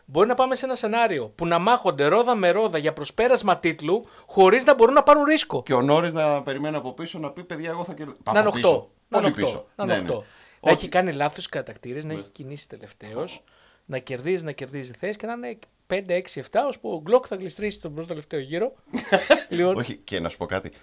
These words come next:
Speaker 2: Είναι ικανή στη McLaren, θα σου πω το εξής. Με αυτό το σενάριο τώρα, έτσι, με αυτό το σενάριο που ο Νόρις είναι εκτός, αλλά περιμένει μήπως στουκάρουν οι δύο πρώτοι και βγούνε, οπότε να πανηγυρίσει. Είναι ικανή λοιπόν για να είναι δίκαιη στη McLaren,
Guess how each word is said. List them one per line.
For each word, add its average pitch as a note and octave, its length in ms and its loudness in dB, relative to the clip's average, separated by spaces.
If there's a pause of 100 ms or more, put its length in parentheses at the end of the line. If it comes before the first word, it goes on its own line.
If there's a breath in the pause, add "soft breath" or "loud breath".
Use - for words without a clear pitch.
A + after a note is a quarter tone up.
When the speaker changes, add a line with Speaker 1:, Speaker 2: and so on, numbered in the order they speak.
(160 soft breath)
Speaker 2:
Είναι A#2+ 200 -2
ικανή F#2+ 260 -6
στη G#2 180 -16
McLaren, F#2+ 260 -8
θα G#2 120 -18
σου - 100 -20
πω G#2+ 100 -16
το G#2 100 -18
εξής. - 420 -18
Με G2+ 120 0
αυτό G2+ 220 -2
το B2 100 -14
σενάριο G2+ 420 -6
τώρα, D#2+ 200 -10
έτσι, A2 180 -10
με G#2+ 60 -6
αυτό C#3 160 -4
το C3 80 -6
σενάριο A2+ 400 -4
που G2 240 -6
ο G#2+ 60 -2
Νόρις A#2+ 360 0
είναι A2+ 140 -4
εκτός, G#2 440 -2 (220 soft breath)
αλλά C#3 260 4
περιμένει C#3 520 0
μήπως C#3 400 -4 (500 soft breath)
στουκάρουν C#3 500 0
οι B2 40 -2
δύο A2+ 200 -2
πρώτοι A2+ 240 -4
και G2 120 -6
βγούνε, F2+ 420 -8 (120)
οπότε A#2 580 -6
να A2 160 -6
πανηγυρίσει. F#2 680 -10 (240 soft breath)
Είναι D3+ 300 0
ικανή A#2+ 420 0
λοιπόν A#2 340 -2
για A2 160 -8
να D#3 220 2
είναι C#3 100 0
δίκαιη A2+ 340 -10
στη G2+ 220 -12
McLaren, G#2 480 0